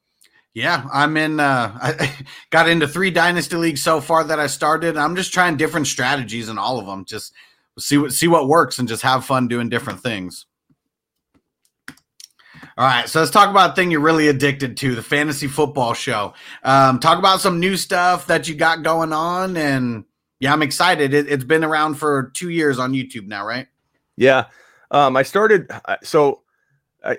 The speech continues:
Speaker 2: I technically got into video in two thousand seven or two thousand six. I forget which year, but it was before YouTube was acquired by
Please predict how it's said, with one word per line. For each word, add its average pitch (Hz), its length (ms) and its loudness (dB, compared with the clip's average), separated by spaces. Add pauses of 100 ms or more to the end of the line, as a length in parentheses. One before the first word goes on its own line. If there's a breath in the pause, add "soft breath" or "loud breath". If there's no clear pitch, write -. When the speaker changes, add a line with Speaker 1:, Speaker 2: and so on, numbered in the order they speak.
Speaker 2:
I 139 80 -2
technically 123 800 -4
got 117 240 2
into 104 160 -2
video 98 400 -2
in 92 80 -6
two 107 160 -8
thousand 95 580 -2
seven 120 480 -2
or 98 80 -2
two 107 180 -4
thousand 90 260 0
six. - 420 -4
I 85 80 -4
forget 85 220 -4
which - 140 -10
year, 87 360 -2 (340)
but 101 220 2
it 110 80 4
was 95 140 0
before 120 560 4
YouTube 104 500 -4
was 90 140 0
acquired 90 420 2
by 80 300 0